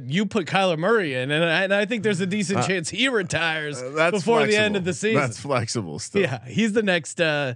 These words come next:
Speaker 1: he's the next Rob Gronkowski. All right, uh, I'll start with my number ten since we just mentioned him.
Speaker 2: All
Speaker 1: Matt,
Speaker 2: right.
Speaker 1: Matt Stafford.
Speaker 2: Okay.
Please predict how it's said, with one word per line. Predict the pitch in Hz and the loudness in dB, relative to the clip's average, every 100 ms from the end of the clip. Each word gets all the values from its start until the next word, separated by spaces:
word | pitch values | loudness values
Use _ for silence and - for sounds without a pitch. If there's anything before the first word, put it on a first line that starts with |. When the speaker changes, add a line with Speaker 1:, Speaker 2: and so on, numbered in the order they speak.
| - _ _ _ | -8 _ _ _
Speaker 1:
he's | 208 175 | -2 0
the | 196 | 2
next | 170 135 | 0 0
Rob | 165 156 | 0 0
Gronkowski. | 139 139 156 147 - 127 | -2 -2 -2 -2 -2 -2
All | 185 | 2
right, | 214 120 - _ 160 | 2 0 -8 _ -4
uh, | 160 156 156 _ | -2 -4 -8 _
I'll | - 233 | -4 -2
start | 233 233 208 | 0 -2 -2
with | 165 | -2
my | 180 | -2
number | 180 160 | 0 -2
ten | 143 180 160 156 | -2 0 0 -4
since | - 143 | -10 -10
we | 147 | -8
just | 139 160 143 | -6 -6 -6
mentioned | 143 143 135 | -8 -6 0
him. | |
Speaker 2:
All | 120 | 2
Speaker 1:
Matt, | 107 | 2
Speaker 2:
right. | - 143 | -4 -4
Speaker 1:
Matt | 156 202 220 | -2 0 -2
Stafford. | - - 170 185 208 - 139 90 | -10 -6 -2 0 0 -4 -6 -4
Speaker 2:
Okay. | - 139 185 160 | -2 0 2 0